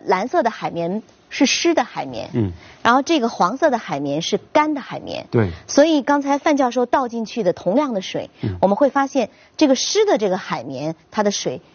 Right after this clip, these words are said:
Speaker 1: 就吸收的少嘛，
Speaker 2: 嗯。
Speaker 1: 它本来就是湿的海绵。
Speaker 2: 嗯。
Speaker 1: 这个黄色的这个海绵，因为它干，所以它吸收这个水就很快。
Speaker 2: 对。
Speaker 1: 然后就好比我们吃这个瓜子儿的时候吧，
Speaker 2: 对。
Speaker 1: 炒瓜子儿，我们通过这个热一炒这个瓜子儿。
Speaker 2: 嗯。对。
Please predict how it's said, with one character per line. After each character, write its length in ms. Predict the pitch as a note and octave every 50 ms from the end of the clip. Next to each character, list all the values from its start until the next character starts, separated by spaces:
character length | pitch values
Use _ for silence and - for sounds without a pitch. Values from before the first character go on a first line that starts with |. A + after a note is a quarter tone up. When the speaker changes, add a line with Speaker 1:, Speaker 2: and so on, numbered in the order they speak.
| _ _ _ -
Speaker 1:
就 100 | - A#3+
吸 220 | - - - C#4 A#3+
收 140 | - C4
的 100 | A#3+ A#3+
少 300 | A3 - - D#3 - G2+
嘛， 120 | B2+ D3+ D#3
Speaker 2:
嗯。 80 | - F2+
Speaker 1:
它 100 | - B3+
本 160 | C4 - F#3+
来 160 | E3+ D3+ D#3 D#3+
就 100 | - B3
是 120 | A3 A3
湿 240 | F#3+ - - G#3 G3+
的 80 | F#3+
海 180 | F#3 - - -
绵。 220 | C#3 C3 F2+ - - - -
Speaker 2:
嗯。 140 | A#2+ G2 F2+ - -
Speaker 1:
这 120 | - F4+
个 100 | D4+ D4
黄 240 | - - G#3+ A3 D4
色 160 | C#4+ G#4 F4+
的 80 | C#4+ C#4
这 140 | A3+ B3+
个 80 | A3 A3
海 180 | - - E3 D#3+
绵， 200 | E3+ F3 F3+ G#3
因 60 | A#3+
为 100 | A#3 A3+
它 120 | - A3+
干， 320 | - - C#4+ C4+ C#4 C4+ _ _ _ _ _ _ -
所 140 | - A#3+
以 40 | B3+
它 120 | A#3+ A#3 A#3
吸 180 | - - B3+
收 120 | A#3+ C4 B3+
这 80 | B3
个 60 | A3+
水 140 | G#3+ - D3+
就 100 | - E3+
很 160 | - - D3+
快。 280 | D3+ - - C4+ A3 - - _ -
Speaker 2:
对。 120 | - A#2 F#2+ F2 - - -
Speaker 1:
然 100 | B3+ D4+
后 80 | E4+
就 120 | D4 F4+ D#4
好 220 | - - C#4 E4+
比 100 | E4+ D4
我 120 | C#4 B3+
们 100 | B3 G#3+
吃 180 | - - - D4+
这 100 | D#4 D#4
个 100 | B3 A#3
瓜 200 | - D4+ D#4+ F4
子 100 | - -
儿 100 | G3 -
的 100 | - F3+
时 140 | - - F3
候 180 | G#3 G#3+ F#3+ F3+
吧， 80 | E3+
Speaker 2:
对。 100 | A#2 A2 G2+ - - - - - -
Speaker 1:
炒 360 | - - - B3 F#3+ F#3 F#3+
瓜 240 | - E4+ F4 F4 F4
子 100 | - G3
儿， 100 | D#3 B2+
我 40 | E3+
们 80 | F3+
通 180 | - - D#4+ E4+
过 120 | E4 D#4+
这 100 | C4 D#4+
个 100 | D4 E4
热 360 | E4+ F#4+ G#4+ A4 E4 G3 - - -
一 100 | - C#4+
炒 320 | - - - G#3+ F#3 -
这 80 | - F#3
个 60 | F#3
瓜 220 | F3 A#3 G#3+ A3 G#3+
子 80 | -
儿。 80 | D#3+ D#3
Speaker 2:
嗯。 140 | _ _ -
对。 180 | C#3+ B2 G#2+